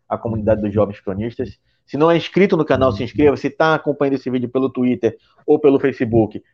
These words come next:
vem aqui pra T V Jovens Cronistas e se inscreve no nosso canal. Ajuda a gente a chegar aí à marca de cinco mil inscritos, ah, aqui no YouTube. E recomenda essa live pra seu pai, pra sua mãe, pro seu tio, pros seus amigos do trabalho.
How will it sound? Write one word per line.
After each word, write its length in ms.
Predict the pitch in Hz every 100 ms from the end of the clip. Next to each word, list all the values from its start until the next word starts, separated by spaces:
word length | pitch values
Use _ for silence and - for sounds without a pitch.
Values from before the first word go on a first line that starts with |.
| _
vem 360 | 98 104 147 196
aqui 200 | 160 170
pra 100 | 147
T 120 | 143
V 100 | 127
Jovens 260 | 120 113 110
Cronistas 460 | 107 113 113 110
e 20 | 104
se 120 | 120
inscreve 580 | 110 - 139 147 135 - _ _
no 100 | 104
nosso 160 | 110 -
canal. 280 | 92 104 120
Ajuda 260 | 107 139
a 40 | 135
gente 80 | 127
a 60 |
chegar 180 | 131 117
aí 100 | 117
à 60 | 107
marca 360 | 107 104 104 _ _ -
de 80 | 104
cinco 320 | - 196 165
mil 180 | 147 139
inscritos, 640 | 127 - 117 - 101 - _ _ _ 101
ah, 560 | 107 107 107 107 107
aqui 200 | 104 131
no 100 | 120
YouTube. 560 | 113 104 160 165 170 - _
E 200 | 269 302 - _
recomenda 440 | 175 190 165 185 175
essa 160 | -
live 200 | 135 131
pra 120 | 127 120
seu 180 | 107
pai, 240 | - 123 120
pra 80 | 110
sua 200 | 117 104
mãe, 160 | 120
pro 80 | 104
seu 160 | - 104
tio, 180 | - 120
pros 160 | 110
seus 160 | 127 117
amigos 400 | 107 135 123 117
do 80 | 107
trabalho. 420 | 101 110 131